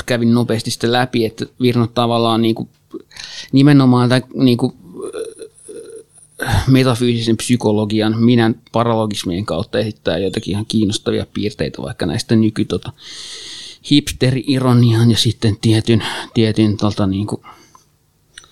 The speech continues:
tämmöisen uusvakavuuden niinku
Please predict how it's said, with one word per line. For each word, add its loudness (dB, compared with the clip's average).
tämmöisen -2
uusvakavuuden 0
niinku -2